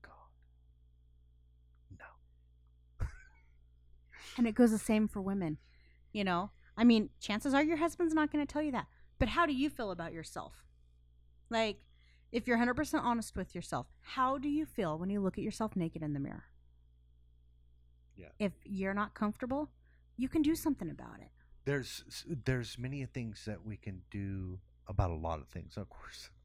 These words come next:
Speaker 1: obviously, there's some things we just, there's no control over, um, certain aspects of aging and, and so forth. But if your man has gotten to the point where, um, he's unattractive and not sexually desirable,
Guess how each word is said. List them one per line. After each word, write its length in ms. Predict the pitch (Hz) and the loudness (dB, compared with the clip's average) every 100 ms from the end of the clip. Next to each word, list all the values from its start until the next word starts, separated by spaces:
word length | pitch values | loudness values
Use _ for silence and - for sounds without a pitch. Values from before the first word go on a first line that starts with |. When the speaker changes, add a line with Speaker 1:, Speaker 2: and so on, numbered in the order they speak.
| - | -10
Speaker 1:
obviously, 460 | 117 87 82 92 87 | -8 -8 -10 -8 -8
there's 240 | 87 92 | -8 -10
some 180 | - 92 | -10 -10
things 260 | - 87 82 | -10 -12 -10
we 120 | 85 | -10
just, 340 | 87 85 - - - - - - | -8 -10 -12 -20 -20 -20 -20 -14
there's 180 | 92 85 | -10 -4
no 160 | 90 82 | -2 -2
control 540 | 87 80 80 76 78 - | -4 -4 -4 -4 -6 -12
over, 160 | - - 80 | -20 -14 -12
um, 120 | 85 90 - | -12 -16 -14
certain 300 | - 80 78 | -10 -10 -8
aspects 480 | 76 - 85 - | -10 -10 -12 -10
of 100 | 76 - | -14 -12
aging 520 | 87 82 85 85 85 | -12 -10 -8 -8 -10
and, 100 | 85 - | -12 -10
and 140 | 92 | -8
so 160 | - 78 | -6 -6
forth. 260 | - - - - - - - - - 110 - | -8 -14 -14 -20 -20 -20 -20 -20 -12 2 6
But 280 | 131 120 - | 6 4 -2
if 340 | 135 120 - - | -2 -2 -2 -6
your 540 | 120 110 110 107 101 | -2 2 4 2 2
man 420 | 92 104 104 104 | 0 0 0 0
has 260 | 98 110 92 | -2 -4 -4
gotten 320 | - 90 95 | -4 -4 -6
to 120 | - 95 | -6 -4
the 100 | 92 | 0
point 420 | - 95 90 87 92 | 0 0 -2 -6 -8
where, 720 | 92 90 87 85 82 85 - - - - - - | -4 -2 -2 -2 -4 -8 -12 -20 -20 -20 -20 -10
um, 380 | 95 90 85 87 - - | -6 -4 -6 -10 -16 -20
he's 560 | - - 104 90 - - | -14 -6 -4 -4 -8 -10
unattractive 680 | 98 82 - 101 95 - 87 | -10 -8 -6 -4 -4 -4 -6
and 120 | 87 | -6
not 220 | 82 - | -6 -8
sexually 540 | - - 95 - 87 80 | -10 -8 -8 -8 -10 -10
desirable, 800 | 82 - 87 90 80 76 78 | -10 -6 -4 -4 -6 -8 -12